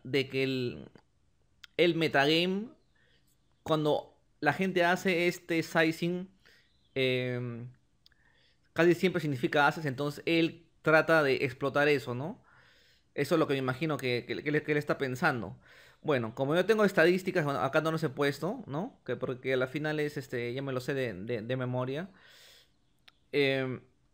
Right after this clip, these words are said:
entonces él hace este forward, y como yo sé que tiene un forward amplio, que podría tener manos como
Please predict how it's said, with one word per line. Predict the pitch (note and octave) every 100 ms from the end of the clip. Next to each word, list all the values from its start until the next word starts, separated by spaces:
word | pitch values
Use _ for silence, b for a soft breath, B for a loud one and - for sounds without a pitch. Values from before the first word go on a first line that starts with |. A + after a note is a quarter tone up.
| _ _ _ _ _ -
entonces | C#3+ E3 F3 F#3
él | G3
hace | G3
este | G3 F#3+ A3+
forward, | F#3 A3 G#3+ G#3+ A3+ -
y | E3
como | D#3+ D#3+
yo | F3
sé | F#3 G3+
que | G3
tiene | G3+
un | G#3
forward | G3+ G#3 G3+ G3+
amplio, | F#3 F#3 F3+ F3 F#3+
que | D#3
podría | B2+ C#3 D#3 D#3
tener | D3 D#3
manos | D3+ D3+ D3+ -
como | C3 A#2+ A2+ G#2 F#2+ -